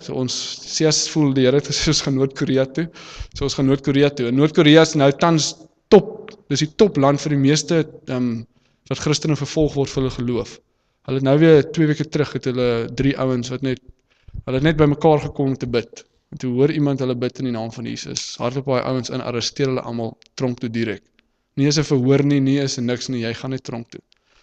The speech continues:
So dis werklik, ons sal maar kyk wat die Here doen. Maar soos ek gesê het, dit is juis om te, in te kom en te weet dat soms kan ons mekaar mis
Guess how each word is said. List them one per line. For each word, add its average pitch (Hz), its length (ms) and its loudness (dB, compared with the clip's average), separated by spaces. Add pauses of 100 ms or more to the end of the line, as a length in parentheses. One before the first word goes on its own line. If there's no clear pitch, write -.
(180)
So - 100 -2
dis 143 140 6
werklik, 156 320 10
ons 156 100 6
sal 170 80 6
maar 165 100 6
kyk 190 180 8
wat 185 80 6
die 143 100 8
Here 143 140 10
doen. 139 200 4 (840)
Maar 165 100 10
soos 196 140 8
ek 226 80 6
gesê 226 320 10
het, 202 100 10
dit 175 100 6
is 175 120 8
juis 190 280 10
om 226 100 4
te, 214 80 6
in 202 140 4
te 202 100 2
kom 190 220 6
en 175 80 6
te 175 100 2
weet 160 320 6
dat 165 540 0 (760)
soms 196 240 6
kan 220 100 4
ons 185 120 2
mekaar 180 340 6
mis - 480 2